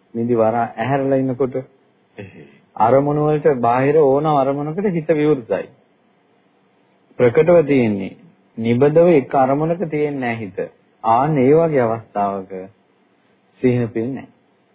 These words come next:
Speaker 1: එතකොට ඇහැරලා ඉන්න කෙනාට සිහින පේන්නේ නැහැ. කියනවා රහස් රකින්න කැමති කෙනෙක්, ඔන්න කිස්-,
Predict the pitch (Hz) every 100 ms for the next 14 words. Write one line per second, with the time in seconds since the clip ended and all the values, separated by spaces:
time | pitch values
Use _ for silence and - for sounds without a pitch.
0 | _ _ _ _ _ _ 98 110 139 123
1 | 113 110 110 107 104 104 110 143 127 117
2 | 117 110 110 123 120 104 - _ _ _
3 | _ _ _ _ _ _ _ _ _ _
4 | _ - 131 131 131 135 160 131 98 _
5 | _ _ _ _ _ _ _ _ 120 117
6 | 123 156 156 - 127 113 151 139 135 127
7 | 113 117 107 104 92 95 120 _ 107 107
8 | 139 120 110